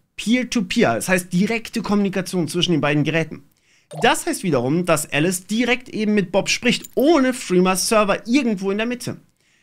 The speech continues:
Spannend und gut, aber dann braucht man auch eine Sicherstellung der Identität, denn man möchte nicht, dass sich jemand als Bob ausgeben kann und dann vielleicht euer Gesicht zu sehen bekommt, obwohl das eigentlich gar nicht ist.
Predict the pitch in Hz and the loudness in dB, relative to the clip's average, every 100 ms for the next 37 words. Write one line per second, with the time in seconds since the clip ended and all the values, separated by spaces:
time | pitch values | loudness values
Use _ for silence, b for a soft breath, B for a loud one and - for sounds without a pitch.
0 | _ _ - - - 208 285 302 277 285 | _ _ -2 0 2 2 0 -4 -6 -2
1 | 302 254 226 170 185 170 180 175 160 196 | 0 0 0 2 2 2 0 0 2 2
2 | 208 226 190 180 156 143 127 214 277 247 | 0 -2 -2 -2 0 2 2 0 2 0
3 | - 151 156 156 151 B B B - - | 2 2 2 0 -4 B B B -6 -4
4 | 180 165 143 131 127 117 - 254 185 - | -2 0 0 0 -4 -6 -2 0 0 -2
5 | - - 214 262 262 262 285 - 247 240 | -8 -2 0 2 2 2 2 0 0 0
6 | - 190 175 175 160 151 151 147 - 127 | 0 0 2 0 0 2 2 2 -2 -6
7 | - - 233 240 - 123 - 127 117 113 | -6 0 0 0 -2 -2 -2 -2 -2 -2
8 | 147 233 285 B B B B - 240 247 | -2 -2 -4 B B B B 0 2 2
9 | 320 359 302 269 269 - 190 175 185 269 | 2 2 2 2 0 0 2 2 0 0
10 | - 135 131 117 117 - 175 262 - - | -2 0 0 0 -2 -2 -2 -2 -6 -10
11 | 120 131 113 - 107 104 - 95 - - | -8 -6 -6 -8 -12 -8 -8 -8 -4 -4
12 | - - | -2 -6